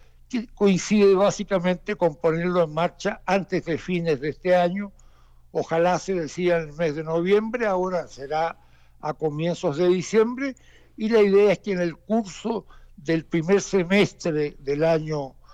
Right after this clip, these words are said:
próximo, esta Asamblea Constituyente, elegida por voto y sufragio popular,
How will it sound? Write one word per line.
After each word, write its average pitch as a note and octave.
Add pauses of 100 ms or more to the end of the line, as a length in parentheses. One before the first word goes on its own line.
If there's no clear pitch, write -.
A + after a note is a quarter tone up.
(320)
próximo, G#3+ (760)
esta G3
Asamblea F3+
Constituyente, F3+
elegida F3
por C#3
voto E3
y E3+
sufragio C#3
popular, F3+